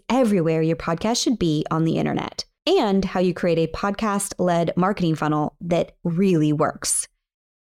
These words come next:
It might feel like there's a lot there, but I promise adopting this content strategy has reduced my marketing efforts weekly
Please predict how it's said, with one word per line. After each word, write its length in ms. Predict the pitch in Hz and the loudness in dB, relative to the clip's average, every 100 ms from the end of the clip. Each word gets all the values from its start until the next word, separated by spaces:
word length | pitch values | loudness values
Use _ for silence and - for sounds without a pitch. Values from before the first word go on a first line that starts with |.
| _ | _
It 220 | 269 269 | 2 4
might 380 | 196 196 220 - | 2 2 0 -2
feel 180 | 359 392 | 0 2
like 160 | 392 | 2
there's 160 | 392 359 | 2 2
a 60 | 370 | 2
lot 260 | 330 - | 2 0
there, 280 | 311 311 302 | 2 2 0
but 220 | 226 233 - | 0 -2 -2
I 60 | - | -8
promise 580 | - - 233 240 269 262 | -12 -4 0 4 2 2
adopting 460 | 214 190 185 - 196 | -2 0 0 0 0
this 160 | 190 | 0
content 340 | - 170 196 202 | 0 -2 0 -2
strategy 520 | 226 220 240 254 247 | 0 0 0 2 2
has 280 | 196 190 185 | 0 -2 0
reduced 680 | 208 180 - 185 262 - 269 | 0 0 0 2 2 0 0
my 100 | 269 | 2
marketing 460 | 262 254 262 254 | 2 2 2 2
efforts 520 | 247 233 254 247 - - | 0 0 0 0 -4 0
weekly 640 | 214 208 254 262 269 - | 0 2 2 4 2 -2